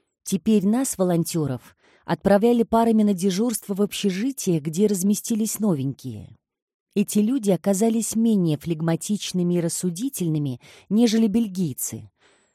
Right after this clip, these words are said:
Скорее их следовало назвать темпераментными и взбалмошными,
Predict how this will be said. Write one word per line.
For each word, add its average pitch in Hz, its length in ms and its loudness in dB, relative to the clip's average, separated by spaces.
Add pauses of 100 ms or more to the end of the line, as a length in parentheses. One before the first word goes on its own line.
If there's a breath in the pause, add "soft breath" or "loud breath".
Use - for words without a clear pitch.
(100)
Скорее 247 440 4
их 196 60 -4
следовало 220 460 2
назвать 214 520 2
темпераментными 220 920 2
и 226 60 2
взбалмошными, 151 1000 -2